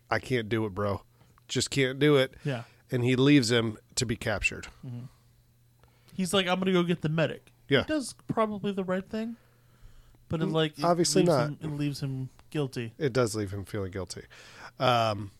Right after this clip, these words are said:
Speaker 1: but, but because he's literally running away and he's screaming, "You should feel guilty.
Speaker 2: <laughs> Yeah.
Speaker 1: You should feel guilty." <laughs>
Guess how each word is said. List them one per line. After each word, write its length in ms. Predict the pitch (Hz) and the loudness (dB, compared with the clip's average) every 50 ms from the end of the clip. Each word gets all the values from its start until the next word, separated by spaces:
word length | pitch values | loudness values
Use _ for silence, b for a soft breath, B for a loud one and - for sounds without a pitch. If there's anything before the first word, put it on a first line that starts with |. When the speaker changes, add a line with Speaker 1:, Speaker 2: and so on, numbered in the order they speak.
| - - - | -20 -8 0
Speaker 1:
but, 100 | - 147 | 0 2
but 120 | 131 131 139 | 2 2 0
because 300 | 131 131 - 165 147 - | 0 2 4 4 4 4
he's 180 | 135 139 113 | 2 0 2
literally 260 | 120 135 139 143 139 131 | 4 4 6 6 6 8
running 280 | 123 131 123 127 120 | 6 6 4 4 2
away 300 | 120 117 131 139 135 117 | 2 4 6 6 6 6
and 100 | 110 110 | 4 2
he's 160 | 117 127 - | -2 0 0
screaming, 580 | - - - - 139 139 135 127 123 117 113 104 - B B B B B | 0 0 0 0 0 2 2 2 0 0 -2 -4 -8 B B B B B
"You 180 | 302 370 370 302 | 4 8 8 8
should 240 | 254 - 339 311 | 10 8 6 6
feel 240 | - - 349 381 359 | 10 10 12 12 12
guilty. 640 | 269 320 330 311 294 - 392 415 320 262 220 220 - 233 | 10 10 10 10 10 12 12 12 12 12 12 10 8 2
Speaker 2:
<laughs> 120 | 220 - 226 | -2 -2 -2
Yeah. 200 | 240 220 214 196 - - | -4 0 0 0 2 8
Speaker 1:
You 220 | - 403 359 339 | 12 12 12 12
should 240 | - - 392 359 - | 12 12 12 12 12
feel 220 | 415 359 339 330 294 | 12 10 10 10 12
guilty." 480 | 285 320 294 - - - 320 240 - - | 12 12 12 12 10 10 10 10 10 10
<laughs> 760 | - - - - - - - - - - - - - - - | 8 -12 -18 -20 -20 -20 -16 -10 -10 -10 -8 -6 0 6 10